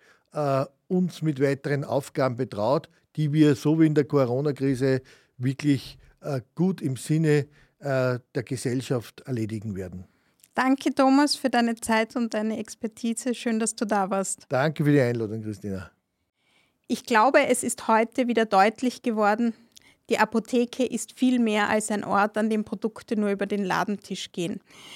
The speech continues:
Speaker 2: Sie ist Nahversorger, Vertrauensort, Beratungsstelle und spielt eine zentrale Rolle, wenn es darum geht, Menschen dabei zu unterstützen,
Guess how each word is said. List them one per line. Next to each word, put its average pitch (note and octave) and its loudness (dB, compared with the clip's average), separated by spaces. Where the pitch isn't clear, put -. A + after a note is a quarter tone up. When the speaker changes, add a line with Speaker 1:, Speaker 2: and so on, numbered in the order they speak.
Speaker 2:
Sie G#3 -4
ist - -6
Nahversorger, G#3 0
Vertrauensort, G3+ -2
Beratungsstelle G#3 0
und B3 0
spielt C4 -2
eine A#3 0
zentrale A#3 0
Rolle, A#3 2
wenn A3 2
es G#3+ -2
darum G#3+ 2
geht, G#3+ 0
Menschen A3+ 0
dabei G3 0
zu - -8
unterstützen, A3 -4